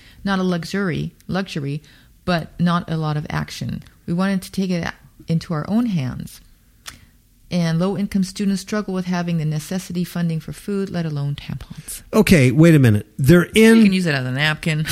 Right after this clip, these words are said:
Speaker 1: <laughs>
Speaker 2: But they're enrolled as students in Duke University.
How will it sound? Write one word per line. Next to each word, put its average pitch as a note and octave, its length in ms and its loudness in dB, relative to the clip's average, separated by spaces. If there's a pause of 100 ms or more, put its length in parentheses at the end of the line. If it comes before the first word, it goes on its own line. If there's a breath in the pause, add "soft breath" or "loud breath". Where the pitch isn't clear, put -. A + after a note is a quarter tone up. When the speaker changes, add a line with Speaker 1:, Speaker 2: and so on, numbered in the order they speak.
(120)
Speaker 1:
<laughs> - 1800 -4 (2250 loud breath)
Speaker 2:
But F3 220 6
they're A#3+ 160 8
enrolled G#3 1120 8
as F3 160 4
students E3+ 760 4
in D3+ 320 4
Duke D3+ 280 6
University. A#2+ 800 4